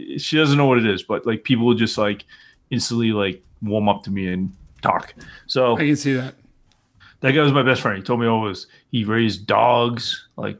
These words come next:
Speaker 2: Shit.
Speaker 1: raised dogs and walked dogs and had dogs and all this stuff.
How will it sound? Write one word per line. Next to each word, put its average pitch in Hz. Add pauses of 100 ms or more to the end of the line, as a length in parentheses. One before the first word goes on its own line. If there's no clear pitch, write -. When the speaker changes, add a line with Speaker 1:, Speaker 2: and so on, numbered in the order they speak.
Speaker 2:
Shit. 135
Speaker 1:
raised 104
dogs 110
and 92
walked 107
dogs 110
and 92 (540)
had 113
dogs 113
and 90 (400)
all 139
this 135
stuff. 120